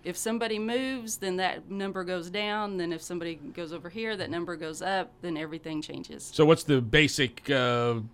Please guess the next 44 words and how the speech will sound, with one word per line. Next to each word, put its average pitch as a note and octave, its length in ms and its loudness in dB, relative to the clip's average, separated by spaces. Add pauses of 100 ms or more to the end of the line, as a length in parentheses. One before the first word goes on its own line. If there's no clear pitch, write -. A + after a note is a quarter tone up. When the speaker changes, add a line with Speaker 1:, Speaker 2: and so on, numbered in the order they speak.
(120)
Speaker 2:
number C#3 480 4
for A#2+ 360 4
a, G#2 60 -2 (100)
a A#2+ 60 -2
precinct? A2+ 580 0 (540)
Speaker 1:
The F#3 200 -4
average B3+ 340 -2
is A3 120 -6
gonna A3+ 180 -2
run G3+ 180 -4
around G3+ 220 -2
eleven F3+ 360 -4
hundred E3 360 -6 (240)
Speaker 2:
Okay. E3 260 0
Speaker 1:
per F3+ 120 -8
precinct. - 580 -12 (1500)
Speaker 2:
Thanks G#3+ 220 6
for F#3+ 140 4
spending G3 320 4
part G3+ 160 6
of E3 80 4
your E3 100 6
weekend G3+ 460 8
with G3 180 8
us. F4+ 220 4
We F#3 140 6
have D#3+ 180 6
Katrina D#3+ 360 4
Hughes, G#3 360 4
the D#3 100 0
Grady D3 220 4
County E3 240 6
Election D3 320 2
Board C#3 220 2
Secretary, E3 580 6
on C#3+ 260 6
our B2+ 100 6
program C#3 640 6
today. D#3+ 480 4 (360)
You're A#3+ 420 10
in A3 120 6
the G#3 140 8
social B3+ 440 8
media G#3+ 580 6